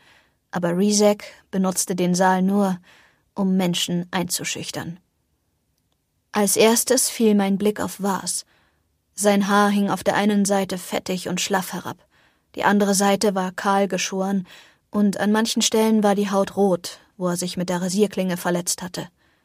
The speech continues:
Hinter ihm kam ein Junge hereingeschlurft. Er war viel kleiner als ich. Sein Körper schien nur aus blauen Flecken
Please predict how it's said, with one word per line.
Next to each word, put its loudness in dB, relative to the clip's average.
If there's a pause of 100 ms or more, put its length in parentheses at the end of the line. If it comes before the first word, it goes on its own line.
(320)
Hinter 2
ihm 6
kam -4
ein -2
Junge 4
hereingeschlurft. -2 (800)
Er -4
war 4
viel 4
kleiner 2
als -6
ich. -6 (760)
Sein -2
Körper 0
schien 0
nur 0
aus -6
blauen -2
Flecken -4